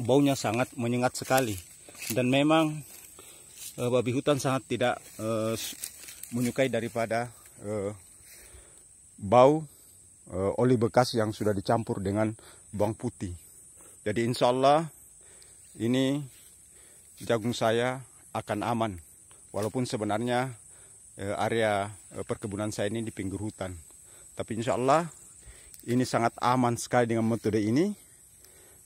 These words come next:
Sangat ampuh. Eh, karena, eh, kemudian, eh, biayanya sangat murah sekali. Ini ti-, eh, sekitar dua puluh lima ribu.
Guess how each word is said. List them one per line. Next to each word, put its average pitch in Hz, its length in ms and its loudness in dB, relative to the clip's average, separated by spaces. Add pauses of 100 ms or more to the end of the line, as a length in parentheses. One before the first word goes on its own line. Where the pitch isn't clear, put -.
(120)
Sangat 117 400 0
ampuh. 139 480 0 (1400)
Eh, 104 240 -4
karena, 117 480 0 (1120)
eh, 110 480 2
kemudian, 147 560 4 (1040)
eh, 110 640 2 (960)
biayanya 139 400 4
sangat 147 320 4
murah 123 240 -2
sekali. 117 360 0 (920)
Ini 123 240 2
ti-, 113 240 0
eh, 117 320 4 (720)
sekitar 127 480 0
dua 117 160 0
puluh 117 160 0
lima 123 80 4
ribu. 117 320 0